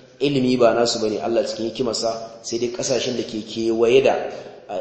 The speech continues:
ainihin, a, a, wurin, kamar Misra ɗin, kamar, a, Suriya, kamar Iraki, kamar ƙasashen ainihin wato Turkiya. To, anan ne ake samun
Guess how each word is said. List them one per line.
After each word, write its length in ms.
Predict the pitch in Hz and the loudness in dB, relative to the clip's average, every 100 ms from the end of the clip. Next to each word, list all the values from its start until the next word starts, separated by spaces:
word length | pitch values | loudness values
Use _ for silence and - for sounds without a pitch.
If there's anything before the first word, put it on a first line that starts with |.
| - | -6
ainihin, 400 | 113 110 113 117 127 | -6 -4 -6 -6 -4
a, 40 | |
a, 640 | 98 85 - - 92 85 | -4 -4 -6 -8 -8 -6
wurin, 400 | 98 117 107 90 | 0 2 0 -4
kamar 200 | 90 104 104 | -6 -8 -6
Misra 360 | 110 120 123 117 | -6 -2 -2 0
ɗin, 160 | 131 117 | -2 -2
kamar, 360 | 95 101 107 - - - - | -6 -6 -6 -12 -20 -20 -14
a, 260 | 92 82 78 | -10 -8 -6
Suriya, 880 | - 127 127 135 123 120 - - - | -6 -2 4 6 6 4 -2 -8 -10
kamar 220 | 95 98 - | -10 -10 -6
Iraki, 600 | 92 113 131 - 120 120 - - - - | -2 2 2 0 -6 -8 -10 -20 -20 -18
kamar 260 | 82 92 101 | -12 -8 -8
ƙasashen 520 | 110 107 104 - 110 104 | -8 -6 -6 -6 -8 -6
ainihin 340 | 107 110 107 117 | -6 -6 -6 -4
wato 320 | 110 - 92 - | -2 -4 -8 -10
Turkiya. 800 | 98 98 - 123 101 - - - | -12 -10 -4 -2 -2 -4 -12 -8
To, 80 | 95 | -2
anan 180 | 131 139 | 0 2
ne 80 | |
ake 220 | 117 117 113 | 0 0 -2
samun 320 | 117 117 | -2 -2